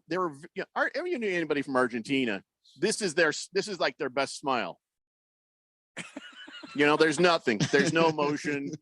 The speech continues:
Just, and that day, I'm out driving around delivering these sandwiches in the community there, and, and, uh,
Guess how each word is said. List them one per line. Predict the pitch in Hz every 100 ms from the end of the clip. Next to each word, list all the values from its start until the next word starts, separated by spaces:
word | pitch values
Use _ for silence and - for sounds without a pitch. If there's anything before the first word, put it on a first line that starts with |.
| - 160
Just, | 156 151 - - - 151 - - - _ _ -
and | 170 170 165 160
that | 190 226 -
day, | 208 294 214 160 160 -
I'm | 147 160
out | 180 226
driving | 139 165 202 185
around | 175 170 180
delivering | 147 156 180 175
these | 160 156
sandwiches | 170 160 165 131 127 127
in | 127
the | 117
community | 139 127 131 123 127
there, | 120 117 170
and, | 110 - _ _
and, | 131 139 131 123
uh, | 120 113